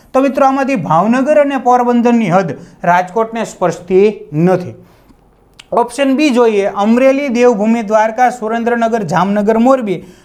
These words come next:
તો મિત્રો આમાંથી દેવભૂમિ દ્વારકા જિલ્લાની હદ રાજકોટને સ્પર્શતી નથી. ઓપ્શન સી જોઈએ, બોટાદ, મોરબી, જામનગર, જુનાગઢ અને ગીર સોમનાથ. તો આમાંથી ગીર સોમનાથની હદ રાજકોટને સ્પર્શતી નથી.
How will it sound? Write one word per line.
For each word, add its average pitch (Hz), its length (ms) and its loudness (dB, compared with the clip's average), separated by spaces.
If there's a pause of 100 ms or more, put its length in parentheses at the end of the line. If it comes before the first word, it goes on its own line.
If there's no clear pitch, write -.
તો 254 80 2
મિત્રો 269 240 0
આમાંથી 254 360 0
દેવભૂમિ 247 480 2
દ્વારકા 226 420 0
જિલ્લાની 226 440 -2
હદ 202 220 4
રાજકોટને 196 600 -2
સ્પર્શતી 175 760 -2 (200)
નથી. 185 380 -2 (180)
ઓપ્શન 254 380 0
સી 285 240 -2
જોઈએ, 233 300 2
બોટાદ, 220 540 0
મોરબી, 226 460 0
જામનગર, 202 600 0
જુનાગઢ 196 500 -2
અને 262 160 0
ગીર 285 280 -2
સોમનાથ. 156 380 -2 (320)
તો 180 80 0
આમાંથી 240 420 0
ગીર 233 320 -2
સોમનાથની 240 600 0
હદ 202 220 2
રાજકોટને 190 680 -2
સ્પર્શતી 175 460 -4
નથી. 233 380 0